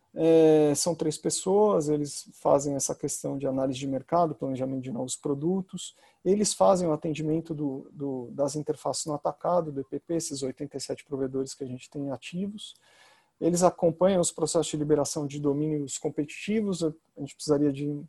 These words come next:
uma hora pra explicar isso daí em mais detalhes, mas é, é, isso faz parte do ciclo de vida do registro, é,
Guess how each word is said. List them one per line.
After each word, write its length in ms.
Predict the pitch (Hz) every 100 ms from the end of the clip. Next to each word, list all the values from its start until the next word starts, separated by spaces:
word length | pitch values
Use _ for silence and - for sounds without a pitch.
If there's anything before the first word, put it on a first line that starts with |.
| _ -
uma 220 | 156 143
hora 240 | 143 151
pra 140 | 139 135
explicar 480 | - 143 - 139 139
isso 120 | -
daí 140 | 131 135
em 20 |
mais 200 | 135 131
detalhes, 520 | 143 - 175 175 156
mas 200 | 143 139
é, 160 | 143 - - - _ _
é, 600 | - 143 143 135 131 120 - - - -
isso 160 | -
faz 240 | - 156 -
parte 340 | - 190 185
do 80 | 165
ciclo 360 | - 190 - 165
de 100 | 156
vida 240 | 190 190
do 140 | 156
registro, 720 | 139 139 147 143 - 147 143 -
é, 600 | 143 131 123 123 123 127